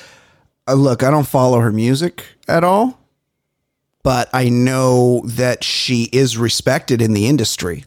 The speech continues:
Like, she is le-, a legitimate rapper, modern musician. She has, she has taken her notoriety from the Doctor Phil show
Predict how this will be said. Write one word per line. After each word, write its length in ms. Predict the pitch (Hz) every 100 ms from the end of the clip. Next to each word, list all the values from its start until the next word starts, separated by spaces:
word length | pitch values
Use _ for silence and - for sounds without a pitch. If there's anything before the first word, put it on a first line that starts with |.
| -
Like, 240 | 104 -
she 500 | - - 120 113 101
is 300 | 117 117 107
le-, 200 | 113 113 -
a 140 | 120
legitimate 800 | 117 110 117 113 110 110 107 - _ _ _ _ -
rapper, 680 | 113 117 139 - 104 98 -
modern 800 | - 104 107 107 107 104 101 104 - _ _ _ _ 113
musician. 720 | 117 110 110 120 - 64 -
She 380 | - - 117 107
has, 400 | 117 117 101 - - - -
she 420 | - - 127 131
has 580 | 127 123 117 113 - - _ _ _ _ _ _ _ _ _ _ _ _
taken 520 | - 151 143 147 139 -
her 260 | - 139
notoriety 1000 | 127 123 117 110 104 139 190 104 87 90 - _ _ _ _ _
from 480 | - - 127 117 113
the 380 | 107 110 104 98
Doctor 440 | - 117 120 131
Phil 380 | - - 131 170
show 500 | - - 101 101